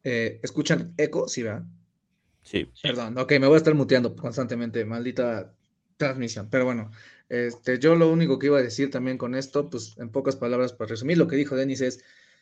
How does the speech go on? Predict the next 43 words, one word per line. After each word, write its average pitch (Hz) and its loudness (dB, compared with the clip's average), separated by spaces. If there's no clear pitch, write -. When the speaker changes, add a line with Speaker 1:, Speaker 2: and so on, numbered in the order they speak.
Speaker 1:
si - -18
ustedes 139 2
quieren 143 4
gente 139 0
que 131 0
en 117 -4
verdad 120 2
les 120 -2
sepa 127 -2
desmenuzar 123 -2
y 113 -2
si 110 -8
no 131 -4
quieren 139 0
escuchar 120 -2
el 120 -2
clásico, 131 0
y 123 -14
no 143 2
voy 170 12
a, 160 6
no 180 4
voy 190 8
a 175 8
quemar 147 -2
gente, 135 -4
pero 107 -8
ciertos 180 4
analistas 139 -2
dicen, 123 -2
siguen 165 0
con 117 -4
el, 117 -4
con 120 -6
el 117 -4
bendito 120 2
argumento 123 -4
de 117 -2
Kirk 147 0
Cousins 135 -2
en 117 -12
prime 127 -4
time 123 -8